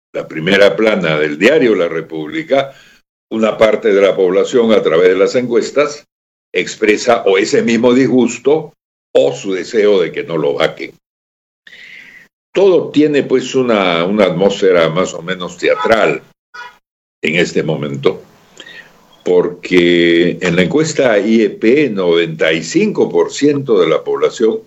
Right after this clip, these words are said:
no quiere que Martín Vizcarra sea vacado por los más diversos <laughs> motivos, eh, algunos incluso halagadores para, para el presidente Vizcarra, otros no tanto,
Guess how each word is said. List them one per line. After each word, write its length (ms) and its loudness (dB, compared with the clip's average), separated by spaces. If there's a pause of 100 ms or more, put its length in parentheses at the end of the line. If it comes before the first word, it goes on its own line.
(560)
no 140 -6
quiere 460 0 (840)
que 320 -6
Martín 580 0
Vizcarra 520 0
sea 240 0
vacado 500 2
por 160 2
los 200 0
más 360 -4
diversos 680 0
<laughs> 20 -6
motivos, 640 -2 (1300)
eh, 440 -4
algunos 760 -2
incluso 840 0
halagadores 720 2
para, 720 -4 (400)
para 300 -2
el 80 -4
presidente 520 0
Vizcarra, 560 2
otros 400 2
no 160 -2
tanto, 580 0